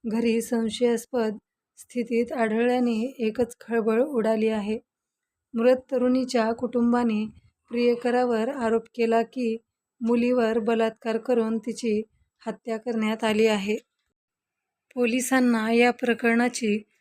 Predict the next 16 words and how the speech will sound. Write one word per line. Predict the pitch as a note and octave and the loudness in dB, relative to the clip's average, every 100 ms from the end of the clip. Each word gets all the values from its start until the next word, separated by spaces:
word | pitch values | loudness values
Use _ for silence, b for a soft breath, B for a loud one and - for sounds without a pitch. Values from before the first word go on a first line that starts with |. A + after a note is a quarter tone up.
| _ _ _ | _ _ _
माहिती | A#3 A3+ A#3 B3 | 0 2 0 2
मिळाल्यानंतर | A#3+ A#3 A3+ A3+ A#3 A#3+ B3+ B3 A3+ G#3+ - _ _ _ - | 4 4 4 4 4 4 2 0 0 -2 -6 _ _ _ -4
त्यांनी | A#3+ A#3 A3 | 0 2 0
तातडीने | A3 A#3+ A3+ A#3 A#3+ B3 A3+ | 0 -2 0 2 4 4 2
घटनास्थळी | G#3+ G#3+ A#3 A3+ - A#3 A#3+ A3 A#3+ _ _ _ _ _ G#3+ | -2 -2 0 0 -2 0 2 2 -4 _ _ _ _ _ -4
धाव | G3+ A3+ A#3+ | 0 2 2
घेत | A#3 B3 G#3 | 4 2 2
मृतदेह | B3 G#3+ A3 A#3+ A3 A#3+ A3 A3 A3 | -2 -2 0 -2 2 2 2 -2 -2
ताब्यात | A#3 G#3 A3 | -4 -2 -2
घेत | G#3+ G#3 A#3+ A3 b b b b | -2 2 2 2 b b b b
शवविच्छेदनासाठी | - - A#3+ A#3 A3+ - - A#3 A#3 B3 A#3+ B3 B3 A3+ A3 | -6 2 4 4 0 -4 0 2 4 2 2 0 -2 0 -2
पाठवले | A3+ A#3 G#3+ G#3 A3+ A3+ | 0 -4 -4 -2 2 2
असून | A3+ A#3 A#3+ G#3 G#3 _ _ _ _ _ - | 2 0 -2 -2 -2 _ _ _ _ _ -4
पोलीस | B3 A#3 B3 - | 0 2 0 2
या | B3 G#3+ | 2 2
घटनेचा | A3 A3+ A3+ A3+ A3 A#3 G3 | 0 -2 2 0 0 -2 -4